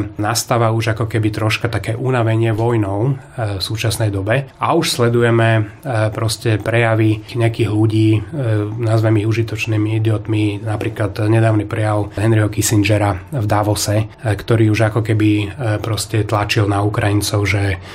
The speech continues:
že sa treba dohodnúť a jednoducho sa vzdať ako keby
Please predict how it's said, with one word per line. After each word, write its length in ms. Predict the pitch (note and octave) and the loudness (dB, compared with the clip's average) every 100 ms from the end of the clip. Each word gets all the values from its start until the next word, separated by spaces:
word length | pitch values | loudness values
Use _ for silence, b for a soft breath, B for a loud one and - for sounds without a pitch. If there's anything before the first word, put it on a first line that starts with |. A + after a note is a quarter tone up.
| B B | B B
že 100 | - | -2
sa 140 | A2 | 0
treba 240 | G#2+ A2 G2 | 2 0 2
dohodnúť 640 | G2+ F#2 G#2 G#2 G#2 G#2 | 0 0 0 2 0 -2
a 320 | C3+ G2+ G2+ | -6 -4 -4
jednoducho 480 | G#2 G#2+ G2+ - G2 F#2 - B | -2 -2 -2 -4 -6 -6 -12 B
sa 160 | - A2 | -6 -2
vzdať 480 | G2 G2+ A2+ - - A#2+ | -2 -2 -2 -6 -8 -6
ako 120 | G#2+ | -4
keby 200 | G2+ G2 | 0 0